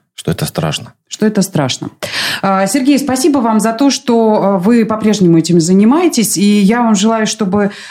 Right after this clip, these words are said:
Speaker 2: а, ваш энтузиазм и ваша добрая воля, она была неиссякаема. Потому что если мы все же говорим именно, а, м, о бессмертном, э, об, о шествии «Бессмертный полк» не как о,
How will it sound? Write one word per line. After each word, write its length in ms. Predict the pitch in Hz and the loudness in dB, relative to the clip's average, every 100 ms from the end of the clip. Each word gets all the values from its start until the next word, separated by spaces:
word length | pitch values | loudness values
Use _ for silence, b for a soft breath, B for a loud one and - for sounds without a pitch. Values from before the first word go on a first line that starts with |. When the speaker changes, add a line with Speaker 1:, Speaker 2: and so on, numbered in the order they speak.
| B | B
Speaker 2:
а, 120 | 180 | -2
ваш 240 | 185 214 | -2 0
энтузиазм 680 | 220 214 196 247 311 285 233 | 0 2 0 0 0 2 2
и 280 | 185 185 196 | 4 2 2
ваша 240 | 214 208 | 0 -2
добрая 340 | 185 202 202 196 | 0 0 0 0
воля, 400 | 196 302 254 190 | 2 2 2 2
она 140 | 190 | 0
была 200 | 185 196 | 0 2
неиссякаема. 760 | 185 190 - 196 - 120 101 - B B B - | 4 2 0 -4 -4 -4 -4 -4 B B B -8
Потому 300 | 180 208 233 | -2 0 0
что 220 | - 220 | 0 -2
если 380 | 180 233 254 226 | 0 0 2 2
мы 140 | 214 | 2
все 200 | 214 226 | 2 0
же 120 | 196 | 0
говорим 420 | 185 196 196 185 | 0 0 2 2
именно, 540 | 170 190 190 185 185 185 B B B | 4 4 4 4 2 -2 B B B
а, 580 | 170 175 175 175 170 170 | -2 0 2 2 2 0
м, 340 | 165 165 156 - | 2 4 2 2
о 280 | 196 202 196 | 0 2 0
бессмертном, 1000 | 180 202 226 220 214 202 196 180 175 170 | 0 2 0 2 2 4 4 4 4 0
э, 40 | B B | B B
об, 140 | 175 | -4
о 180 | 202 202 | -2 -2
шествии 400 | 208 240 - 202 | -4 -4 -2 0
«Бессмертный 480 | 185 202 220 190 196 | 2 2 2 2 0
полк» 360 | - 208 196 190 | 2 0 2 2
не 160 | 202 | 2
как 280 | 202 302 302 | 2 -2 -2
о, 460 | - 185 196 196 | -2 0 2 2